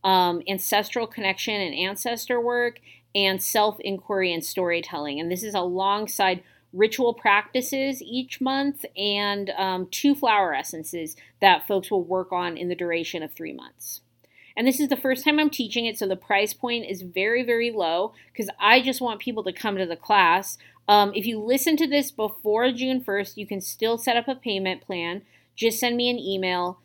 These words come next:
Um, but I know this is gonna be, like, a deeply transformative and intuition developing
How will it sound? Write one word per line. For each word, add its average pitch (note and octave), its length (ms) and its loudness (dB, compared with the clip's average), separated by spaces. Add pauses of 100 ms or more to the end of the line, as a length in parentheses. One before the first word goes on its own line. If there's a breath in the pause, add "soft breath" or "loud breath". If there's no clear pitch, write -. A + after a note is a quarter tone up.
(180 soft breath)
Um, F#3+ 220 4
but G#3+ 140 4
I G#3 80 6
know G#3+ 260 -2
this B3+ 160 -4
is B3+ 140 -4
gonna B3 160 0
be, A3+ 160 -2
like, F#3+ 160 -2
a F#3+ 40 2
deeply G#3+ 400 -10
transformative G#3 1040 -4
and F3+ 600 -2
intuition G3 960 -2
developing F3+ 640 -4